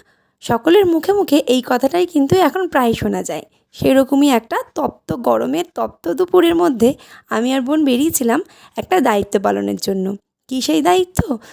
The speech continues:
তোমরা হয়তো একটু হলেও গেস করতে পারছো, কারণ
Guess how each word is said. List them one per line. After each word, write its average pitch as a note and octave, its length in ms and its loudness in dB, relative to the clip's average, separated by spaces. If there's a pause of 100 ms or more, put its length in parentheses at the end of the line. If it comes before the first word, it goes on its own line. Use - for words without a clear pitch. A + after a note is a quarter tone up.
(200)
তোমরা G#3+ 240 2
হয়তো A#3+ 260 -2
একটু E4+ 320 0
হলেও G#4+ 140 -2
গেস C#4 200 4
করতে - 280 -2
পারছো, - 420 -6 (340)
কারণ C4+ 260 0